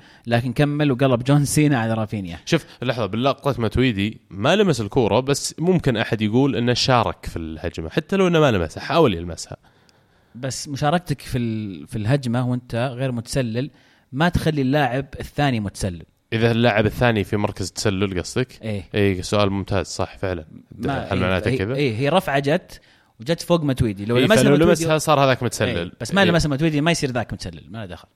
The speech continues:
Speaker 2: إيه، أتفق معك، صح.
Speaker 1: لأن
Speaker 2: معك
Speaker 1: ماتويدي
Speaker 2: حق.
Speaker 1: أصلًا ما كان
Speaker 2: معك حق،
Speaker 1: متسلل.
Speaker 2: معك حق، إيه.
Speaker 1: طيب، ثلاثة، بيانيتش،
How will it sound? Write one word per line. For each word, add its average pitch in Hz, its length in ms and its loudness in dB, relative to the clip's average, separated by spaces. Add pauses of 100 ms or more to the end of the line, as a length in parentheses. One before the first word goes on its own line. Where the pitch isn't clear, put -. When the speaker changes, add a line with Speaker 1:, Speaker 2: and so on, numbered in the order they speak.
Speaker 2:
إيه، 101 160 0
أتفق - 360 -8
معك، 82 200 -12
صح. - 280 -6
Speaker 1:
لأن - 80 -10
Speaker 2:
معك 85 100 -2
Speaker 1:
ماتويدي 151 240 2
Speaker 2:
حق. 147 40 2
Speaker 1:
أصلًا 131 160 -2
ما 113 80 2
كان 104 60 4
Speaker 2:
معك 98 120 -2
حق، - 60 -12
Speaker 1:
متسلل. 87 120 -8
Speaker 2:
معك 87 220 -4
حق، 92 180 -12
إيه. 92 100 -10 (300)
Speaker 1:
طيب، 113 280 2
ثلاثة، 160 320 2
بيانيتش، 165 480 0